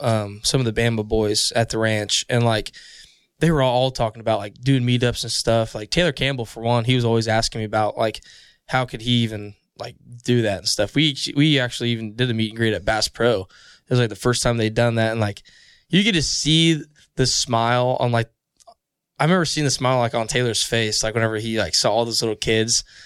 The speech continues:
down there by the fish tank at Bass Pro, and he's just like, he's like, "Dang, dude, these kids, like, look up to me," you know? It's like,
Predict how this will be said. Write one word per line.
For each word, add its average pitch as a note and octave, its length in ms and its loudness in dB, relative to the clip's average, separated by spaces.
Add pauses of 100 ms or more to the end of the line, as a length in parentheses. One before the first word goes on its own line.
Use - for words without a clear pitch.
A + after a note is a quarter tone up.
(140)
down A#2+ 140 2
there A#2 60 2
by A#2 140 2
the G#2+ 60 -2
fish - 260 0
tank A#2 240 -2
at G#2+ 100 -6
Bass G#2+ 220 0
Pro, A2+ 280 2
and A2 100 0
he's A2+ 140 2
just G#2+ 200 0
like, G2+ 260 -4 (500)
he's - 80 -8
like, G#2+ 160 -2
"Dang, A2 260 -2
dude, G#2 120 -6
these A2+ 160 0
kids, A#2 260 0
like, A#2+ 160 -6
look A#2 160 0
up B2+ 160 0
to - 120 -10
me," G2+ 120 -10
you G#2 160 -8
know? G#2+ 280 -2
It's A2+ 140 -2
like, G#2 200 -2